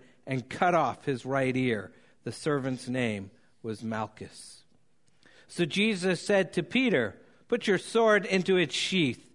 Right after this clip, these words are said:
Shall I not drink the cup that the Father has given me?" So the band of soldiers and their captain and the officers of the Jews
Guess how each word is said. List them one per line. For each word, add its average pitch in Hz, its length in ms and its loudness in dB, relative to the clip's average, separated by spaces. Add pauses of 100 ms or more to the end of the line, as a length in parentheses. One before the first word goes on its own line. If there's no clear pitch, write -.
(240)
Shall 170 300 2
I 160 160 6
not 156 240 2
drink 151 300 -2
the 147 100 -2
cup 139 460 -2
that 139 200 -2
the 143 80 -6
Father 151 520 0
has 127 260 -4
given 143 400 -2
me?" 107 240 -10 (680)
So 156 200 0
the 139 100 2
band 165 380 4
of 151 100 0
soldiers 151 680 0
and 147 160 0
their 139 140 0
captain 160 560 0
and 135 160 -2
the 131 80 -2
officers 170 680 -2
of 160 120 -8
the 156 100 0
Jews 135 540 -2